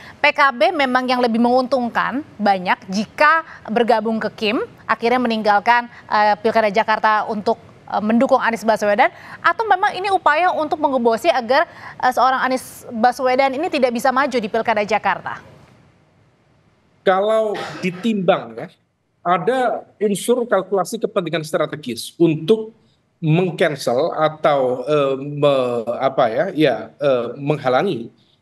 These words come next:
Speaker 2: eh, bagaimana kemudian Anies Baswedan, eh, untuk maju di pilkada. Karena bagaimanapun juga, Anies Baswedan memiliki captive,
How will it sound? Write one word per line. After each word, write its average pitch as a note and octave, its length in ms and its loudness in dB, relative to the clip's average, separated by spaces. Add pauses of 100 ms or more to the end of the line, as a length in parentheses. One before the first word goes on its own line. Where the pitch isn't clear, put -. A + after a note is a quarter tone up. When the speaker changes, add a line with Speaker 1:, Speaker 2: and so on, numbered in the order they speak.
(100)
Speaker 2:
eh, C3 80 2
bagaimana B2+ 480 0
kemudian C#3+ 400 0
Anies C3 160 -8
Baswedan, C3+ 640 0
eh, B2+ 160 0
untuk B2 240 -6
maju A#2+ 240 -4
di A#2 240 -2
pilkada. A#2+ 400 -2
Karena A3+ 240 4
bagaimanapun G#3 480 2
juga, B2 320 -2 (720)
Anies G3 240 0
Baswedan A3 400 2
memiliki G3+ 480 -2
captive, - 640 -2